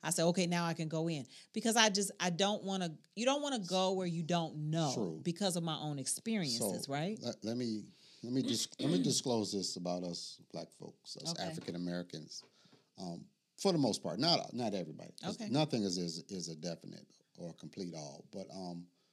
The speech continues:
Speaker 2: I would say that most folks, black folks, when we go someplace where we know we are not the majority, or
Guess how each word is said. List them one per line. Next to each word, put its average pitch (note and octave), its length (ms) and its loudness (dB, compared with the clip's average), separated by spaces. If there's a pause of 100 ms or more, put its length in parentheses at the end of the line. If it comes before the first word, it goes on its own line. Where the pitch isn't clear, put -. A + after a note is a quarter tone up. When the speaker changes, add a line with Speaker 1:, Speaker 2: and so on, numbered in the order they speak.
(880)
Speaker 2:
I G#2+ 160 2
would C3 160 -4
say A2+ 240 2
that G2 200 -4
most F#2+ 360 -6
folks, G2 360 -6
black F#2 320 -6
folks, - 540 -12 (840)
when G2 280 -4
we G#2+ 380 -4 (720)
go A2+ 180 0
someplace F#2 880 -6 (160)
where F#2+ 180 -6
we F#2 200 -2
know G#2 640 0 (100)
we F#2+ 180 -6
are E2 300 -6 (240)
not F2 360 -6
the F2+ 60 -8
majority, D#2+ 840 -10
or - 140 -20